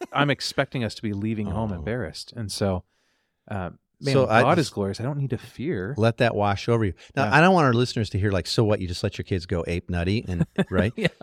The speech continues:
Speaker 1: No,
Speaker 2: right.
Speaker 1: that's not the point. You don't not parent. But see, what shifts in your heart is you don't have to give 'em the pep talk and freaking beat 'em up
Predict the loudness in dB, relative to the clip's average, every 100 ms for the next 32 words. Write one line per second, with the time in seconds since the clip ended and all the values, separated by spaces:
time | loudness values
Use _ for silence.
0 | 0 4 4 2 0 0 0 0 2 2
1 | 2 0 0 -6 -4 -2 -4 -8 -4 -2
2 | 2 2 2 0 -2 -2 -4 -4 -4 -4
3 | -2 -2 -2 0 0 -2 -4 -2 0 0
4 | -2 -6 -4 -2 -2 -2 -8 -6 -8 -6
5 | -6 -6 -4 -2 -2 -2 -6 -8